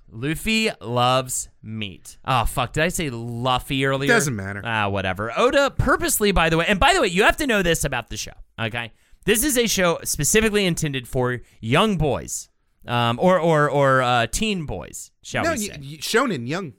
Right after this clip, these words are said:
Speaker 1: Yeah,
Speaker 2: boys.
Speaker 1: young boys, right? So therefore, there's really very, there's no romance in, in this series,
Speaker 2: Mm.
Speaker 1: pretty much. Um, he really has always wanted to stay away from that. There are definitely shippers out there, right?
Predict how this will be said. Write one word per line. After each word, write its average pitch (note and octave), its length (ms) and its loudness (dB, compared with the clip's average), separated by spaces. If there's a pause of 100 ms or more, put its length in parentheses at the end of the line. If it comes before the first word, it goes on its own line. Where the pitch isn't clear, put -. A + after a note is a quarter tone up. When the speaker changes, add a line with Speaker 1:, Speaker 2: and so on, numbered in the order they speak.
(180)
Speaker 1:
Yeah, F3+ 180 0
Speaker 2:
boys. C#3 260 -6
Speaker 1:
young G#3+ 220 2
boys, C#3+ 400 -8
right? C3+ 260 0 (200)
So F3+ 120 0
therefore, A#3 400 4
there's F3 220 0
really C4 280 2
very, F#3+ 360 6
there's F3 240 0
no G#3+ 240 4
romance C3+ 580 0
in, G2 300 -12
in G#2 240 -10
this F2+ 140 -8
series, C#2+ 420 -8
Speaker 2:
Mm. - 80 -12
Speaker 1:
pretty E2 160 -8
much. B1 380 -18
Um, G#2 280 -6
he A#2+ 140 -4
really G3+ 260 2
has F3 140 2
always D#3 260 2
wanted C3 200 -4
to A#2 60 -6
stay A#2 180 -4
away A#2 140 -2
from C3+ 100 -10
that. B2 180 -4 (160)
There D#3+ 100 2
are D#3 60 2
definitely G#3+ 380 0
shippers B2+ 600 0
out F#2+ 240 -6
there, E2 300 -8
right? A2 320 -2